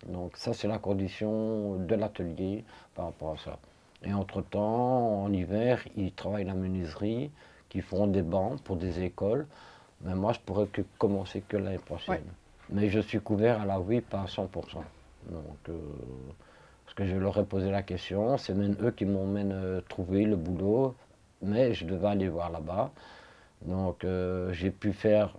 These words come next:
Speaker 1: plus ou moins mon C V, parce que j'ai jamais fait de C V, parce que j'ai toujours travaillé comme bénévole, donc c'était la première fois. Donc, euh,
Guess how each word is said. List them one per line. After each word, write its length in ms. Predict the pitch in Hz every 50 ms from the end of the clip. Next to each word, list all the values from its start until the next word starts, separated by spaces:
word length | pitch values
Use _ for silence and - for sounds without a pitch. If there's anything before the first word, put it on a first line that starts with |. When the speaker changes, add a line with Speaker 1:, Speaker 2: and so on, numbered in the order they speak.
| - - - _ _ _ - - - -
Speaker 1:
plus 200 | - - - 110
ou 60 | 107 92
moins 180 | 101 113 110
mon 180 | 110 107 110 107
C 180 | - - 113
V, 180 | 110 113 120 107
parce 160 | - 98 -
que 120 | - - 95
j'ai 160 | 95 95 92
jamais 260 | 101 101 107 113 104
fait 160 | - - 107
de 60 | -
C 240 | - - - 104 104
V, 260 | 98 98 110 107 98 -
parce 140 | 90 90 -
que 120 | - 87
j'ai 160 | 78 82 82
toujours 320 | - - - 90 92 80 - - - - - - - - - _
travaillé 280 | - 92 90 95 98
comme 180 | 92 92 95 92
bénévole, 600 | 87 98 95 92 92 95 90 85 101 101 98 90
donc 200 | 90 90 87 -
c'était 220 | - 85 - - 82
la 80 | 80
première 360 | - - - 90 92 95 92 -
fois. 160 | - 92 95
Donc, 260 | 85 85 85 85 - - -
euh, 140 | 90 85